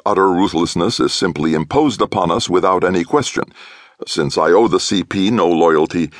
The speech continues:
it is obvious that I don't think the communists are right on all this. It is not obvious, though,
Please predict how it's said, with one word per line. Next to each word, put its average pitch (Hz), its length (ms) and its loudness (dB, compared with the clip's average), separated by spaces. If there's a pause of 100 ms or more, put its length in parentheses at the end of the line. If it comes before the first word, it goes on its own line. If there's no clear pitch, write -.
(140)
it 87 120 0
is 90 120 0
obvious 87 460 0
that 82 220 -2
I 85 120 2
don't 110 300 -2
think 139 240 -2
the - 260 -6
communists 107 600 0
are 107 120 4
right 151 280 2
on 60 160 -2
all 50 180 0
this. - 300 -10 (600)
It 107 160 2
is 98 140 2
not 165 240 2
obvious, 95 420 0
though, 85 320 2